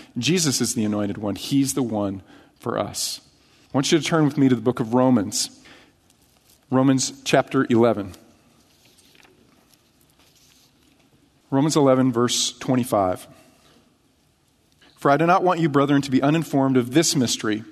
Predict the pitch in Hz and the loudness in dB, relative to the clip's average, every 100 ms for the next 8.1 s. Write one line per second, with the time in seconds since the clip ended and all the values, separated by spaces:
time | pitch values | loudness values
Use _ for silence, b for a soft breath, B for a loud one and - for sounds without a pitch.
0 | - B B B B B - - 131 156 | -20 B B B B B -14 -10 -4 0
1 | 165 - 190 175 175 - 180 175 175 165 | 0 0 -2 -2 -2 0 0 2 4 4
2 | 175 190 185 131 107 135 147 143 139 143 | 6 4 2 -4 0 0 0 0 2 2
3 | 143 151 131 123 - 160 139 - 117 110 | 2 0 0 0 -2 0 0 -4 -6 0
4 | 151 180 156 135 131 147 127 127 123 123 | 2 2 2 0 2 4 4 4 2 2
5 | 120 123 127 123 123 113 107 131 160 143 | 2 2 2 0 0 -4 -2 0 0 2
6 | 127 123 123 117 117 139 160 143 127 113 | 4 4 2 0 0 0 -2 -4 -4 -4
7 | 113 117 117 120 113 110 117 - 180 - | -4 0 0 2 0 -2 -6 -2 -2 -2
8 | - | -8